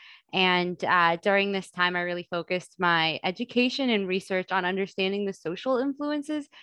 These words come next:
to health behaviors. So really understanding why people do and don't do health behaviors and how our social, um, community and environment can contribute to that. I was also fortunate enough to get my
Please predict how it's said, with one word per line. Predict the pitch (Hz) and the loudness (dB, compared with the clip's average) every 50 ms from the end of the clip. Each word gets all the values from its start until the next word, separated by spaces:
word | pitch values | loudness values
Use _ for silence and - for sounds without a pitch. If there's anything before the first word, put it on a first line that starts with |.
| - _ - | -20 _ -2
to | - 254 | -2 0
health | 208 202 185 202 - - | 4 4 2 2 2 0
behaviors. | - 285 294 311 320 311 330 339 349 339 - | -2 0 2 2 0 0 0 -2 -2 -2 -2
So | - 277 | -4 -4
really | 254 262 277 285 294 277 262 - | -2 -2 -2 -2 -2 -2 -4 -4
understanding | - 226 220 220 214 - - 202 196 196 196 190 | -4 -4 -2 -2 -4 -2 -2 -2 -2 -2 -2 -2
why | 185 175 165 170 | 0 0 0 0
people | 180 - - 185 - 180 180 | 0 -4 -10 -8 -6 -6 -6
do | 165 170 185 175 170 | -4 -4 -4 -2 -2
and | 170 175 175 - | -4 -6 -4 -6
don't | 165 165 165 - | -6 -6 -6 -8
do | - 160 160 - _ _ - - - - _ | -8 -10 -10 -10 _ _ -20 -20 -20 -20 _
health | - 196 180 175 - _ | 2 2 2 2 0 _
behaviors | 196 180 185 175 170 160 175 170 170 170 180 | -4 -2 0 -2 -2 0 -2 -2 -2 -2 -4
and | 175 | -2
how | 175 170 165 170 | 0 0 2 2
our | 165 165 170 | 2 0 0
social, | 165 - - 180 175 170 - 185 175 170 165 - _ _ _ - - _ _ _ - | -2 -2 -2 -2 -2 -2 -4 -4 -4 -4 -4 -6 _ _ _ -20 -20 _ _ _ 2
um, | 180 180 175 170 170 175 185 - - _ | 4 4 4 4 0 -4 -10 -14 -16 _
community | - 311 302 294 269 254 240 240 226 233 233 | 0 2 4 4 4 4 4 2 2 0 0
and | 220 | 0
environment | 208 214 202 160 160 160 156 156 156 156 151 143 - | 0 0 2 2 2 0 0 -4 -8 -10 -12 -14 -12
can | - 185 175 | -10 -10 -8
contribute | - 185 180 - - 170 160 175 170 151 - | -8 -8 -10 -8 -8 -8 -6 -6 -8 -6 -6
to | 175 160 - | -8 -2 2
that. | 151 143 143 139 - - _ _ _ _ | 2 4 4 2 0 -4 _ _ _ _
I | - 190 185 185 185 185 185 185 | 2 4 4 4 4 2 2 0
was | 170 185 220 | -2 -2 0
also | 233 240 240 240 247 | 2 2 2 0 -4
fortunate | 214 - 202 190 - - - - 196 196 190 190 | -4 -2 -2 -2 -2 -6 -14 -8 -6 -4 -4 -2
enough | 185 175 180 185 - _ - | 0 0 0 0 0 _ -4
to | - 196 185 185 175 - - _ _ - _ | 0 0 2 2 0 -2 -4 _ _ -4 _
get | 214 190 - | 0 0 2
my | 190 180 175 170 175 170 | 2 2 2 2 0 -2